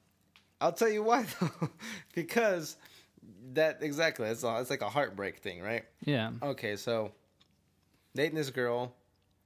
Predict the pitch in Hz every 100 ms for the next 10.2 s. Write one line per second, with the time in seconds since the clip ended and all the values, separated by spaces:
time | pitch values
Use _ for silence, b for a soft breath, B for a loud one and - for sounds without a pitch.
0 | - - 127 123 120 120 104 - _ _
1 | _ - 104 113 110 - - 82 - _
2 | _ _ _ _ _ _ 90 104 127 120
3 | 110 - - b b b b b b _
4 | _ 107 101 98 - - - 127 156 180
5 | 151 123 - 113 - 104 82 95 101 -
6 | _ 139 139 113 123 127 123 127 175 165
7 | 160 139 123 120 123 120 107 101 131 143
8 | 135 143 131 123 117 110 95 123 127 98
9 | 120 123 110 120 117 - - - - 120
10 | 113 98